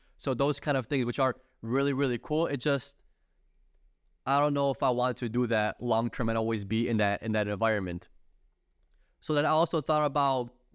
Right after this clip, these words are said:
besides maybe family N P or psych N P, I thought about maybe just getting my master's and becoming a nursing educator or nurse administrator, or maybe even looking for some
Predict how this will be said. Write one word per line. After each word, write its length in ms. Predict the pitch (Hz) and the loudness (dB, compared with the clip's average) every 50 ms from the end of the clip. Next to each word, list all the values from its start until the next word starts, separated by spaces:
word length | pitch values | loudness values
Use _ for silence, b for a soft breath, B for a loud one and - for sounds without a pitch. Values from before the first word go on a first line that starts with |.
| _ _ | _ _
besides 500 | - 135 131 - - 165 170 170 170 151 | -6 -6 -4 0 2 4 4 4 2 0
maybe 220 | 143 151 151 147 139 | -2 -2 0 -2 -2
family 340 | - - 143 139 135 139 131 | 0 0 0 0 0 0 0
N 80 | 127 | 0
P 140 | 120 - 139 | 0 0 -2
or 60 | 123 | -2
psych 240 | - - 127 120 - | 0 0 0 0 0
N 80 | 123 110 | -2 0
P, 120 | - 127 | 2 2
I 80 | 120 117 | 0 2
thought 180 | - 131 123 | 2 0 0
about 180 | 120 113 123 120 | 2 2 2 0
maybe 200 | 120 120 120 117 | 0 -2 -2 -4
just 140 | 113 113 110 | -4 -2 -2
getting 140 | 123 120 | 0 0
my 60 | 117 113 | 0 0
master's 580 | 110 113 120 123 120 - - 131 127 123 - | 2 2 0 0 -2 -2 -2 -2 0 -2 -2
and 200 | - 117 117 113 | -4 -6 -4 -2
becoming 480 | 113 113 - 123 120 117 117 117 117 - | -2 -2 0 0 0 2 2 0 0 0
a 300 | 110 110 110 110 110 107 _ _ _ _ _ _ _ _ _ | 0 0 0 -2 -2 -6 _ _ _ _ _ _ _ _ _
nursing 400 | - 120 123 127 120 - 127 123 | -2 0 0 0 0 0 -2 0
educator 720 | 98 127 123 123 123 - 131 127 127 123 123 123 120 120 120 | 0 0 0 -2 -2 -2 0 0 0 0 2 2 2 2 2
or 160 | 95 110 110 | 0 0 0
nurse 240 | 110 117 117 117 - | 0 0 -2 -2 -2
administrator, 640 | 117 117 123 123 120 - - - 127 120 120 117 117 | -2 -2 -2 -2 -2 -4 -2 -2 0 0 0 0 0
or 20 | |
maybe 220 | 113 120 120 117 120 | 0 0 0 0 0
even 560 | 120 120 98 120 117 110 113 117 117 113 110 - _ _ _ _ - | 0 0 -2 -2 -2 -2 -2 -2 0 -2 -2 -4 _ _ _ _ -2
looking 280 | 113 120 - - 120 | 0 0 0 0 -2
for 240 | - - 120 120 113 | -2 0 0 0 0
some 320 | - - 123 110 107 107 | 0 -2 -2 -2 -2 -2